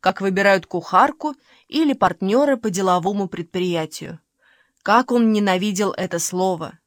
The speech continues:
"подходящую". Оно так живо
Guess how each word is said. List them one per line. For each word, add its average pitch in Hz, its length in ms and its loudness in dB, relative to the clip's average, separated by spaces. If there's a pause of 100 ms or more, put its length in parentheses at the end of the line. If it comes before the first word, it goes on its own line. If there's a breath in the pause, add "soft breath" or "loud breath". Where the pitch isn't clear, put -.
(120)
"подходящую". 170 1080 -4 (760 soft breath)
Оно 220 280 6
так 214 240 2
живо 233 520 4